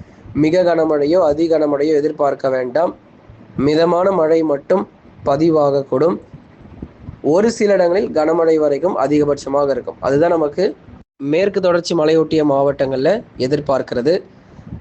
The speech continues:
டெல்டா மற்றும் தென் மாவட்டங்களில் ஒரு சில இடங்களில் பரவலாக மிதமான மழை பொறுத்த வரைக்கும் பதிவாகும். டெல்டா மற்றும் தென் மாவட்ட பகுதிகள்,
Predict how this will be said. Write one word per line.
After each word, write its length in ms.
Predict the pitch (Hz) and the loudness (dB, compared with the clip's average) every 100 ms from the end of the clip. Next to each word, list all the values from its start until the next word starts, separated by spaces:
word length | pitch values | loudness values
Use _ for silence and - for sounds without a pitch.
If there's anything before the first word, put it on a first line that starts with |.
| - | -4
டெல்டா 400 | 139 185 233 233 233 | 0 2 2 2 2
மற்றும் 340 | 208 190 202 208 | 2 2 0 0
தென் 240 | 196 196 | 0 0
மாவட்டங்களில் 680 | 196 170 170 170 170 180 185 | 0 2 0 2 0 2 2
ஒரு 240 | 151 185 | 2 2
சில 200 | 208 185 | 0 0
இடங்களில் 340 | 175 170 180 190 | 2 2 0 0
பரவலாக 640 | 156 156 165 165 156 180 | 0 2 2 2 0 0
மிதமான 440 | 165 147 156 156 170 | 0 0 0 0 0
மழை 300 | 143 139 160 | 0 -2 -2
பொறுத்த 300 | 151 135 135 | -4 -2 -2
வரைக்கும் 320 | 131 127 160 | -4 -4 -4
பதிவாகும். 600 | 147 127 135 127 113 127 110 - - - - - - - 139 | -4 -4 -2 -2 -2 -6 -8 -16 -20 -20 -18 -18 -20 -14 -2
டெல்டா 360 | 156 202 208 208 | 0 0 0 0
மற்றும் 360 | 185 170 190 190 | 0 0 -2 -2
தென் 220 | 170 185 | -2 0
மாவட்ட 380 | 165 156 156 156 | 0 2 0 -2
பகுதிகள், 480 | 147 139 135 120 | -4 -4 -4 -6